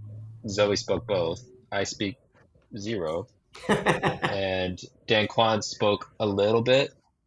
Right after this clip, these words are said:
Speaker 1: of each, but not enough, you know. So really we were all, we were all leaning on Zoe for that.
Speaker 2: <laughs> Wow! And tell me about the use of speed ramps throughout the whole movie, but also when we introduce Alpha Wayman.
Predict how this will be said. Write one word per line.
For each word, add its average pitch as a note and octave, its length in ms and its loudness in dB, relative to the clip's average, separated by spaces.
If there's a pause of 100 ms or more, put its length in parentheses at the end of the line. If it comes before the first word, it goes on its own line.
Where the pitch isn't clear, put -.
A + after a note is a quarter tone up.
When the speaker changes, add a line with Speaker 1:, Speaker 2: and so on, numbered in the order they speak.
Speaker 1:
of B2+ 160 4
each, D#3+ 320 0
but G#2 160 2
not A2 400 2
enough, G2 440 0 (200)
you G#2+ 160 -4
know. E2 240 -2
So G2+ 360 0
really B2+ 300 2
we A2 120 2
were G2 160 4
all, G#2 500 2 (540)
we A2 100 -4
were G#2 100 4
all A2+ 160 8
leaning F2+ 300 -2
on E2 140 -6
Zoe E2+ 460 -4 (300)
for - 100 -6
that. D#2 320 -2 (760)
Speaker 2:
<laughs> D#3+ 180 4 (520)
Wow! A2+ 460 4 (100)
And C3 140 -4
tell D#3+ 160 4
me F#3 80 4
about D3+ 240 2
the C#3+ 80 2
use C3+ 220 0
of A#2 60 -2
speed B2+ 260 0
ramps A#2 280 0
throughout A#2+ 300 0
the G#2+ 60 -2
whole B2+ 180 2
movie, A2 420 0 (100)
but B2 100 2
also D3 260 4
when B2+ 160 2
we B2 140 0
introduce A#2+ 480 0
Alpha A#2 320 0
Wayman. A2+ 480 -2